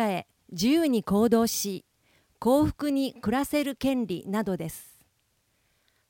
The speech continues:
これは一人一人の生存権を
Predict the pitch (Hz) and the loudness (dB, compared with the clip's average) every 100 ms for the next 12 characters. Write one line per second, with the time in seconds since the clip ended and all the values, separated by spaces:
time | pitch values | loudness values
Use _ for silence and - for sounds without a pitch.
0 | _ - 190 226 226 233 226 _ _ - | _ -4 0 2 2 0 -4 _ _ -8
1 | 254 294 339 - 269 240 190 180 214 277 | -2 0 0 0 0 0 -2 -4 -2 -2
2 | 277 311 285 247 247 220 190 | 0 0 -2 -2 -2 0 -2